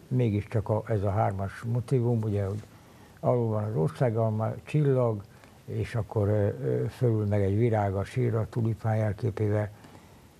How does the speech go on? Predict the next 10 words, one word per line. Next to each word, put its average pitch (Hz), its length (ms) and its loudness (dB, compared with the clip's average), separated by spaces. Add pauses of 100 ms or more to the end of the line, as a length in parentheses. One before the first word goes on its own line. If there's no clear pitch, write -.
(120)
És - 140 -12
a, - 80 0 (100)
ezt - 220 -4
el 180 160 0
kellett 196 320 -2
magyarázni, 117 600 2
hogy, 127 320 2
hogy 151 280 0
ezek 156 320 0
a 170 160 0